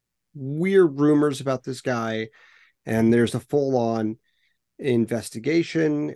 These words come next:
At the same time, King Charles the Seventh is like, "I want to cut down on lawlessness among my nobles." So that's also a factor in why, you know, they're starting to, uh,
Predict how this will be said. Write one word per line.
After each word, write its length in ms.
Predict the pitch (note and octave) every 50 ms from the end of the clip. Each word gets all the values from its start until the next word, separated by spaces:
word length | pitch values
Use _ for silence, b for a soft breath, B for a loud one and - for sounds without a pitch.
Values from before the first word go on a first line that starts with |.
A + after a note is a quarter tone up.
| - -
At 140 | D3 A2+
the 60 | - B2
same 240 | - F3+ F#3 F3+
time, 340 | E3 F3 E3 E3 E3 E3+ E3
King 280 | - - D3+ D3+ D#3 C#3
Charles 400 | - D3 D3 D3+ D3+ D3 B2+ C3
the 60 | C3+
Seventh 440 | - - D3+ D3 D3 D3+ D3 C#3 C3
is 260 | A#2+ C#3+ C3 A2+ -
like, 420 | B2 B2 B2 A#2+ A#2+ A#2 A2+ - _ _
"I 140 | C3+ C3+ C3+
want 240 | C3+ C#3 C#3+ - - _
to 160 | - D#3 C#3
cut 320 | - - C3+ C#3 - _
down 320 | - B2+ B2+ C3+ C3+ C#3 C3+
on 280 | C3 B2 B2 A#2 G#2+
lawlessness 960 | G#2+ G2+ G#2 A2+ B2+ C#3+ D3+ D#3 D3 B2+ - - D#3 D#3+ D#3 D3+ - - - -
among 400 | C3+ B2+ B2+ A#2+ A#2 A#2+ C3 C3
my 160 | A#2+ A2 A2
nobles." 720 | G#2+ G#2+ A#2 C3+ C#3+ E3 E3+ E3 E3 E3 D#3+ D#3 - - _
So 200 | - - - B2+
that's 220 | B2+ B2 A#2 -
also 280 | C3+ B2+ A#2+ - - C3+
a 60 | B2+
factor 440 | - - B2+ B2 A2+ - - B2+ A#2+
in 160 | A#2 A2+ A2+
why, 540 | G#2+ G#2 G#2 G#2+ G#2+ G#2+ G#2+ G#2 G#2 G2+ G2+ b b b b b b b b b b _ _ _ _ _ -
you 100 | B2+ G#2+
know, 240 | G2+ F2+ E2+ - - _ _ _ _ _ _ _ -
they're 160 | - A#2 A2+
starting 480 | G#2+ - - A#2 A2 A2 G#2+ G#2 G2+ F#2+
to, 420 | - - A2 G2+ G2+ G2 G2 G2 G2
uh, 340 | G2 G2 G2 F#2+ G2 -